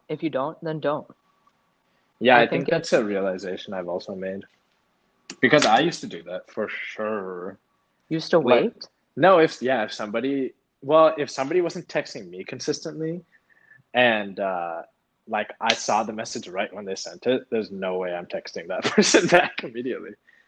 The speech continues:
Speaker 1: That's fair.
Speaker 2: I don't know, but I
Speaker 1: I,
Speaker 2: want, I
Speaker 1: I
Speaker 2: don't,
Speaker 1: used
Speaker 2: I
Speaker 1: to
Speaker 2: don't do
Speaker 1: do
Speaker 2: that
Speaker 1: that.
Speaker 2: now.
Speaker 1: I used to do that one or two years ago where I would hide alerts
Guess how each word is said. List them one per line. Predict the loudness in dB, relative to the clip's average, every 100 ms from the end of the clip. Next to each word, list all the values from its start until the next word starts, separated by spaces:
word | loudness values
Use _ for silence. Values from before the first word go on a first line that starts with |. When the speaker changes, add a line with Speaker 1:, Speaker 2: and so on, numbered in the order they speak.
| _ _ _ 0
Speaker 1:
That's | 0 0
fair. | -2 -2 -2 -14 _ _ _ _ 0
Speaker 2:
I | 4
don't | 4 2
know, | 2 2
but | 4 2 8
I | 8
Speaker 1:
I, | 8
Speaker 2:
want, | 6 2
I | 8 8
Speaker 1:
I |
Speaker 2:
don't, | 10
Speaker 1:
used | 8 6
Speaker 2:
I | 4
Speaker 1:
to |
Speaker 2:
don't | 6
do | 8
Speaker 1:
do |
Speaker 2:
that | 10
Speaker 1:
that. | 10
Speaker 2:
now. | 8 0 -16 _ _ _ -2
Speaker 1:
I |
used | 0 0
to | -2
do | 2
that | 2 4
one | 2 0
or | -4
two | -4
years | -2 -2 -4
ago | -2 0
where | 2 2 4
I | 2
would | 0
hide | 4 6 6
alerts | -2 -6 -6 -6 -12